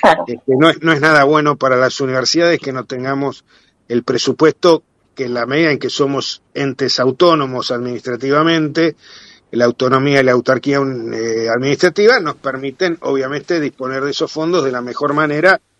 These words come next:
Speaker 2: sabiendo qué cantidad de recursos vamos a recibir durante el año. Cuando no hay presupuesto, no sabemos qué recursos vamos a recibir durante el año y, obviamente, entonces, este, es difícil planificar la actividad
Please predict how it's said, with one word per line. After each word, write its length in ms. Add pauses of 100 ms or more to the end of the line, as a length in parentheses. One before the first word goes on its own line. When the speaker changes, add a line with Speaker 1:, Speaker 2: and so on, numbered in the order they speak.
(100)
Speaker 2:
sabiendo 720 (260)
qué 200
cantidad 400
de 60
recursos 480
vamos 300
a 60
recibir 440
durante 380
el 80
año. 260
Cuando 240
no 80
hay 60
presupuesto, 580
no 160
sabemos 580 (500)
qué 140
recursos 640
vamos 300
a 60
recibir 380
durante 280
el 80
año 200
y, 80
obviamente, 540
entonces, 440 (760)
este, 560
es 80
difícil 440
planificar 680
la 100
actividad 420